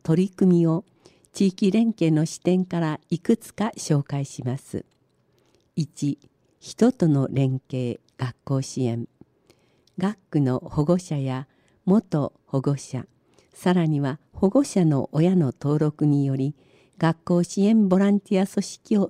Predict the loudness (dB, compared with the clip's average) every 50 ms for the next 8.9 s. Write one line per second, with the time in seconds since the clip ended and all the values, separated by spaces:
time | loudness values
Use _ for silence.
0 | -2 -4 -4 -2 0 0 0 2 2 0 0 -2 -2 -2 -2 -2 -2 -4 -8 -10
1 | -10 -10 -10 -10 -10 _ _ _ _ _ _ _ _ _ _ _ _ _ _ _
2 | -8 -4 0 2 2 0 0 0 -2 -2 -2 -2 -2 -6 -10 _ _ _ _ _
3 | -2 0 0 0 -2 -4 -4 -4 -6 -10 _ -8 -6 -6 -2 0 0 0 2 4
4 | 4 6 6 8 8 8 6 6 4 2 0 0 -2 -4 -2 -2 0 0 -2 -4
5 | -6 -6 -6 -6 -6 -6 -8 _ _ _ _ _ _ _ _ -8 -6 -6 -4 -2
6 | -2 -2 -2 0 0 2 2 0 0 -2 -2 0 0 0 -2 -4 -6 _ _ _
7 | _ _ _ _ _ _ 0 2 2 4 4 2 2 2 2 2 2 0 -2 -2
8 | -2 -2 -2 0 0 2 2 0 0 -2 -2 0 0 0 0 -2 -4